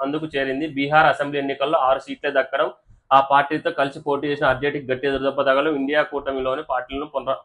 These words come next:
పునరాలోచనలో పడేసింది. పరిశీలకులు అంటున్నారు, ఇచ్చే ఏడాది జరగనున్న వివిధ రాష్ట్రాల అసెంబ్లీ ఎన్నికల్లో ఒంటరిగా పోటీ చేసేందుకు సిద్ధపడుతున్నాయని చెబుతున్నారు. రెండు వేల ఇరవై నాలుగు లోక్స-, లోక్సభ ఎన్నికల్లో బీజేపీ నాయకత్వంలోని ఎన్డీఏని ఎదుర్కొనేందుకు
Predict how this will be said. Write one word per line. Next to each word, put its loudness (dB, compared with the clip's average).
పునరాలోచనలో 0
పడేసింది. -6
పరిశీలకులు 2
అంటున్నారు, 0
ఇచ్చే 2
ఏడాది 4
జరగనున్న 0
వివిధ -2
రాష్ట్రాల 2
అసెంబ్లీ -2
ఎన్నికల్లో -2
ఒంటరిగా 2
పోటీ -2
చేసేందుకు -4
సిద్ధపడుతున్నాయని -4
చెబుతున్నారు. -4
రెండు -4
వేల 0
ఇరవై 0
నాలుగు -2
లోక్స-, -2
లోక్సభ 0
ఎన్నికల్లో -2
బీజేపీ -4
నాయకత్వంలోని -2
ఎన్డీఏని -2
ఎదుర్కొనేందుకు -4